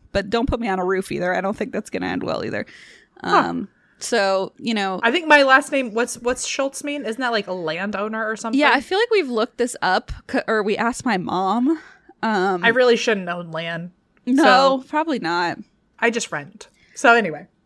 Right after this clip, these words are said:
Speaker 1: Yeah, I think you're right. I think it literally just means, like, you own a, a plot of land.
Speaker 2: Cool.
Speaker 1: I know, fun.
Speaker 2: Okay.
Speaker 1: Mine means slate, okay, and Schaefer means shepherd, and I was always like, "Cool, my name means shepherd." Then my parents were like, "No, it means slate."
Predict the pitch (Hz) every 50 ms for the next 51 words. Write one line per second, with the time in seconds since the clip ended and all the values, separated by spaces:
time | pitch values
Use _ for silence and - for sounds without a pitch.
0 | _ _ - 226 254 381 392 359 339 233 269 - 392 427 - 339 277 226 240 208
1 | 175 180 226 254 262 202 175 196 190 185 180 - - - 190 165 165 165 - 156
2 | 143 180 - - 180 170 170 - - - - 175 190 - - - - - - -
3 | _ _ - - - 80 - - - - - - - - - - - - - -
4 | _ _ _ _ - 302 - _ _ _ _ _ _ - - _ _ _ _ _
5 | _ _ _ _ - - 180 180 143 98 - 226 - - - 330 339 403 415 262
6 | 202 208 196 185 196 202 - - - - 233 247 247 226 196 202 214 208 214 180
7 | 160 165 170 - - - - - 262 339 466 494 494 453 381 - - - - 233
8 | 196 233 233 202 190 196 - - - - 226 - 233 220 202 220 240 - - -
9 | 254 247 285 294 - 269 240 226 220 202 202 - - - 214 - - 233 240 254
10 | 247 233 214 208 202 185 190 196 202 196 196 190 - 196 180 - - - - _
11 | _ - - - 359 320 277 247 240 254 262 254 247 240 - - 285 269 269 240
12 | 220 196 170 190 185 185 180 175 - 214 196 196 - 196 185 175 180 _ _ -
13 | 214 214 208 185 185 185 185 185 - - - - - 170 170 160 - - - -
14 | -